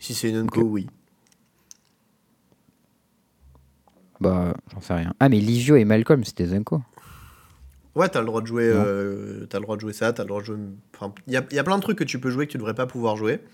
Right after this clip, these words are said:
Speaker 1: Bon, écoute, c'est comme ça en attendant. Euh, ceci dit, c'est quand même un format qui a des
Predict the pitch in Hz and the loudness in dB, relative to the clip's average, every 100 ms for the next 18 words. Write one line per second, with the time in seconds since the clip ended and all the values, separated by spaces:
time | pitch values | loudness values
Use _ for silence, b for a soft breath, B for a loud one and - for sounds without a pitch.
0 | b b b b b b b b _ _ | b b b b b b b b _ _
1 | _ _ _ - - 113 92 95 110 - | _ _ _ -18 -8 -6 -4 -6 -8 -8
2 | 95 92 120 110 95 98 110 156 _ _ | -8 -4 -2 -2 -2 -2 -2 -4 _ _
3 | _ _ _ _ _ _ _ _ _ _ | _ _ _ _ _ _ _ _ _ _
4 | - 104 98 95 92 95 - - 131 - | -6 -4 -4 -4 -6 -8 -10 -8 -6 -4
5 | 117 120 156 214 247 - _ _ - 123 | -4 -2 0 0 -4 -12 _ _ -6 -4
6 | 143 151 165 - 117 143 160 117 107 | 0 0 0 -2 -2 0 0 -2 -2